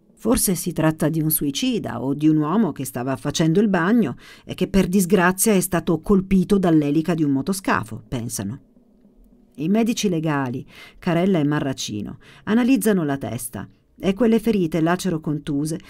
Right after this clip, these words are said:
sulla parte sinistra, vicino alla bocca, al mento e sotto l'orecchio sinistro. Sono certi che a compiere quello scempio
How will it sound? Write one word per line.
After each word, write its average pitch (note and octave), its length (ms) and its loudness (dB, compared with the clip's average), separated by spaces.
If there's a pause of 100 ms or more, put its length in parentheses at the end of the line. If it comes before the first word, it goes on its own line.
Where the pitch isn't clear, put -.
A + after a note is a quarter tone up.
(140)
sulla G3+ 240 0
parte G#3 300 0
sinistra, D3 580 -2
vicino D#3 360 -4
alla C#3 180 -2
bocca, G3 500 -4
al D3+ 220 -2
mento D#3 440 0
e A#3 100 -4
sotto G#3+ 300 -2
l'orecchio D#3 380 -2
sinistro. G2+ 680 -6 (380)
Sono A#3+ 280 0
certi A3 460 0
che G#3 120 0
a F3 80 0
compiere F#3+ 460 2
quello C#3 260 -2
scempio A2+ 600 -6